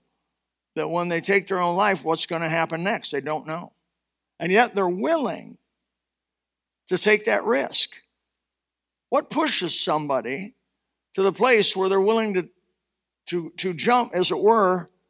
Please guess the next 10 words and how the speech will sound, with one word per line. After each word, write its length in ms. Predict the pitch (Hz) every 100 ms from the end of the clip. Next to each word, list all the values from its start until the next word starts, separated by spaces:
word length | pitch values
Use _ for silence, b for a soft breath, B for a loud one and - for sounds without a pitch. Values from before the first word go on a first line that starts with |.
| _ _ _ _ -
into 220 | 208 214
the 160 | 190 196
unknown 760 | 214 240 226 226 247 196 104 _ _ _ _ _ _ _ _ _ _ _ _ _ _ _ _ _ _ _ _ _
without 380 | 160 180 220 208
knowing 360 | 226 233 214
whether 200 | 196 202
it's 140 | 196 -
gonna 160 | 208
be 120 | 185 170
better 560 | 165 196 233 294 277